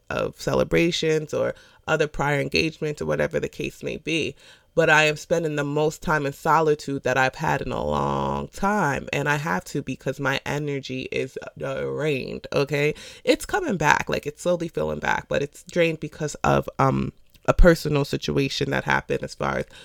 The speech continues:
um, for those that may not know, I've had loss in my family, um, in February too, actually. So it was just, like, a lot. And so I'm using this time to really fill myself up, fill my cup up, because my cup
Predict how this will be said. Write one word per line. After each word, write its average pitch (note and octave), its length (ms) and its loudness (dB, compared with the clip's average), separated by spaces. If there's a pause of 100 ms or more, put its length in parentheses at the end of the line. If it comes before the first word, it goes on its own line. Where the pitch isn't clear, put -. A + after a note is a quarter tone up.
(360)
um, C3 260 0
for C#3 120 -6
those C#3 180 0
that C3+ 140 2
may C3 120 -2
not B2+ 160 -4
know, C4 500 -2
I've D#3 160 -8
had D3+ 220 -2
loss C#3 380 -2
in C#3+ 80 -4
my C3+ 120 -2
family, G#3+ 640 0 (480)
um, D#3+ 240 -2
in D3+ 80 -6
February F3 560 -2
too, F3+ 340 -4
actually. D3 640 -4
So C#3+ 360 -2
it D3+ 100 0
was E3+ 100 -10
just, - 140 -8
like, D#3 120 -8
a - 60 -4
lot. C#3 400 -2 (500)
And D#3 200 0
so D3 600 0
I'm E3 180 0
using D#3+ 240 -6
this D3 180 -8
time F3+ 460 2
to D3+ 400 2 (720)
really G3 380 2 (420)
fill A3+ 240 12
myself D3 480 0
up, - 220 0
fill B3+ 340 2
my G3+ 160 2
cup - 260 -4
up, D3+ 160 2
because D3+ 320 -2
my E3 200 -2
cup - 420 -4